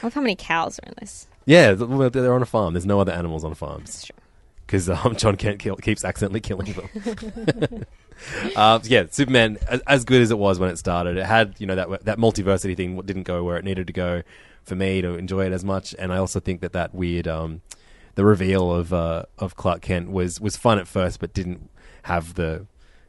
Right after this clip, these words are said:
Speaker 2: you know, it, it wrapped up way too fast. But this
Speaker 1: Mm.
Speaker 2: is right back on the right track.
Speaker 1: Absolutely.
Speaker 2: So, uh,
Speaker 1: I agree.
Speaker 2: good one to Pat and Peter.
Speaker 1: Yep.
Speaker 2: Uh, Nightwing issue eighteen, Prisoners of Pig.
Speaker 1: Mm.
Speaker 2: Uh,
Speaker 1: This
Speaker 2: part
Speaker 1: was, like, this was a lot of references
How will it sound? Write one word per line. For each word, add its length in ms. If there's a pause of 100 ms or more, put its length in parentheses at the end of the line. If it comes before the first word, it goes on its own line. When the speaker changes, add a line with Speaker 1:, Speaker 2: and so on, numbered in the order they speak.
Speaker 2:
you 80
know, 60
it, 400
it 100
wrapped 220
up 100
way 160
too 140
fast. 420
But 160
this 140
Speaker 1:
Mm. 60
Speaker 2:
is 120 (140)
right 180
back 140
on 80
the 80
right 140
track. 300 (300)
Speaker 1:
Absolutely. 400
Speaker 2:
So, 60
uh, 160
Speaker 1:
I 80
agree. 300 (160)
Speaker 2:
good 120
one 300 (320)
to 160
Pat 260
and 100
Peter. 280 (280)
Speaker 1:
Yep. 240 (280)
Speaker 2:
Uh, 380
Nightwing 540
issue 300
eighteen, 540
Prisoners 580
of 180
Pig. 520 (640)
Speaker 1:
Mm. 560 (160)
Speaker 2:
Uh, 260
Speaker 1:
This 140
Speaker 2:
part 100
Speaker 1:
was, 220
like, 200
this 160
was 100
a 80
lot 500 (100)
of 180
references 720